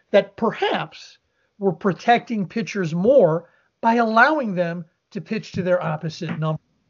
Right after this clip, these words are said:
That when a pitcher is allowed to have a handicap, a batter in the lineup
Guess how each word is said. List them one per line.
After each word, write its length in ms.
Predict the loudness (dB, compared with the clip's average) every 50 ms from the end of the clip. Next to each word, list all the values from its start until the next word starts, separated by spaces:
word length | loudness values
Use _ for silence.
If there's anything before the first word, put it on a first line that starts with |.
| _ _ _ _ _ _ _ -20 -6 0
That 160 | 0 0 2
when 180 | 2 2 4 4
a 60 | 2
pitcher 400 | 2 0 -2 -2 -2 -2 -2 -4
is 100 | -2 -2
allowed 380 | 0 2 2 2 4 4 2 0
to 80 | -2 -4
have 240 | -4 -2 -2 0 0
a 40 | -2
handicap, 640 | -2 -2 -4 -4 -4 -6 -8 -8 -10 -10 -8 -8
a 60 | -8
batter 420 | -2 2 2 4 4 4 2 0 -2
in 60 | -2
the 80 | 0
lineup 420 | 0 0 0 0 -2 -4 -8 -12